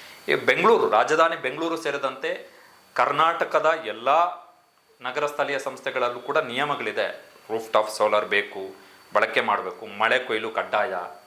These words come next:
ನೀರಿನ ಬಳಕೆಗೆ ಸಂಬಂಧಪಟ್ಟ. But ಅದು ಇಂಪ್ಲಿಮೆಂಟ್ ಆಗಿಲ್ಲ ಬಿಗಿಯಾಗಿ, ಕಾನೂನಾತ್ಮಕವಾಗಿ ತುಂಬ ಫೋರ್ಸಿಬಲ್,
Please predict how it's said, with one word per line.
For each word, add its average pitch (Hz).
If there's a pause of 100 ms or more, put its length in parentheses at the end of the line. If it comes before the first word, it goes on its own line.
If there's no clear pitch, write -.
(140)
ನೀರಿನ 110
ಬಳಕೆಗೆ 95
ಸಂಬಂಧಪಟ್ಟ. -
But 123
ಅದು 131
ಇಂಪ್ಲಿಮೆಂಟ್ 147
ಆಗಿಲ್ಲ 92
ಬಿಗಿಯಾಗಿ, 92
ಕಾನೂನಾತ್ಮಕವಾಗಿ 117 (340)
ತುಂಬ 113
ಫೋರ್ಸಿಬಲ್, 156